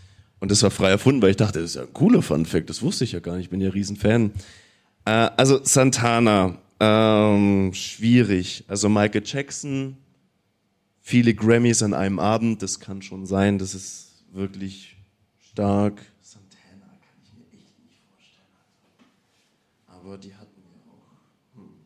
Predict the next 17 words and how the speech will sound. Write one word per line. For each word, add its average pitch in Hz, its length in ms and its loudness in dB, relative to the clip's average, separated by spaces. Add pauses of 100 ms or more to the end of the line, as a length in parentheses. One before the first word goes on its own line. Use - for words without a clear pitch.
(2500)
Also 135 200 2
ich 143 160 4
sag 139 180 4
jetzt 131 180 0
mal 131 140 4
zu 123 140 2
den, 110 260 6
zu 123 120 2
den 107 200 2
acht - 220 -6
Grammys 110 340 4
an 90 120 2
einem 92 260 4
Abend, 90 300 -2
ich 85 100 -14
sag, 87 180 -16 (1900)
das - 500 -6